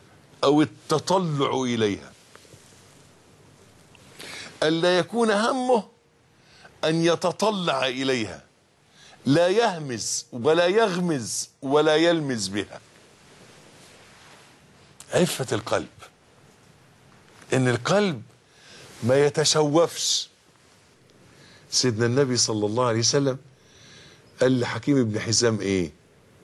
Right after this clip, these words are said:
حكيم بن حزام يقول: "سألت رسول الله"، صل عليه، "صلى الله عليه وآله وصحبه وسلم فأعطاني، ثم سألته فأعطاني،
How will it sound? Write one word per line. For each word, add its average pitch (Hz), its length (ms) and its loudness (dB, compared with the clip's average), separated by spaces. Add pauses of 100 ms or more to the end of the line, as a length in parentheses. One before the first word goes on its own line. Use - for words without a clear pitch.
(800)
حكيم 107 340 0
بن 98 80 -4
حزام 113 280 0
يقول: 110 280 0
"سألت 117 480 0
رسول 107 580 2
الله"، 113 560 0 (380)
صل 147 280 2
عليه، 113 300 0 (320)
"صلى 123 320 2
الله 120 400 2
عليه 120 220 0
وآله 113 160 2
وصحبه 123 320 -2
وسلم 143 400 0 (340)
فأعطاني، 113 920 0 (540)
ثم 131 320 0
سألته 123 720 0
فأعطاني، 101 1000 -2